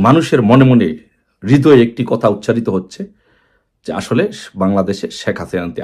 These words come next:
আস্থা, শেখ হাসিনাতেই ভরসা। আগেই ভালো ছিলাম, শেখ হাসিনার আমলেই ভালো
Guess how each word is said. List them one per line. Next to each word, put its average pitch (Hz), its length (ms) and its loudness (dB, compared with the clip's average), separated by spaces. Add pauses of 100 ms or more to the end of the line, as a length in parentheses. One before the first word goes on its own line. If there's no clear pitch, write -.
আস্থা, - 260 -20 (460)
শেখ 110 200 -2
হাসিনাতেই 101 460 -6
ভরসা। 82 320 -8 (920)
আগেই 117 300 4
ভালো 113 220 4
ছিলাম, - 220 -4 (360)
শেখ 107 200 -2
হাসিনার 90 400 -6
আমলেই 82 300 -8
ভালো 78 120 -12